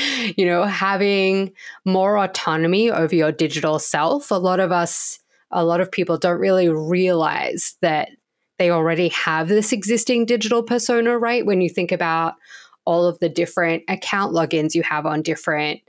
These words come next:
websites, when you think about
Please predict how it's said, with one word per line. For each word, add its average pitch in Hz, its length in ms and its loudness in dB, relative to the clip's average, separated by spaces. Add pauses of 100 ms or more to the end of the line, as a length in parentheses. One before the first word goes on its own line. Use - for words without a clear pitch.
(360)
websites, 151 760 -2
when 165 140 2
you 165 140 4
think 160 300 -2
about 151 460 -2